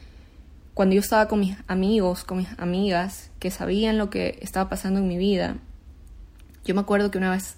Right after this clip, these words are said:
estaba en el carro con una de mis, de mis amigas y ella me decía como, "Es obvio, ¿no? Tú estás con tus amigos, es un lugar seguro".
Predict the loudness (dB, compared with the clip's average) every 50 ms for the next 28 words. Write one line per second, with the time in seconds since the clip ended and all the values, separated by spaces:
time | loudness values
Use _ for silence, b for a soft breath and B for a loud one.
0 | -12 -12 -10 -6 -2 -2 0 0 -2 -2 -2 -2 -2 -2 -2 -4 -2 -4 -2 -2
1 | -2 -2 -2 -2 -4 -4 -8 -20 -20 -14 -8 -6 -4 -4 -4 -4 -2 0 2 2
2 | 2 2 0 -2 -6 B B B B B B B B B B B B B B B
3 | 2 4 6 6 8 6 4 4 4 2 2 2 2 2 2 2 2 0 -2 -4
4 | -6 -8 -14 -18 -20 -20 -20 -20 -20 -20 -20 -20 -20 -20 -20 -20 -20 -20 -16 -6
5 | -6 -6 -6 -6 -8 -2 2 4 4 6 6 4 2 0 0 -2 -4 -2 -4 -4
6 | 0 2 0 0 0 0 -2 0 0 2 2 0 0 -2 -4 -12 -10 -6 -4 0
7 | 0 2 2 2 0 0 -2 -4 0 2 4 4 4 2 -2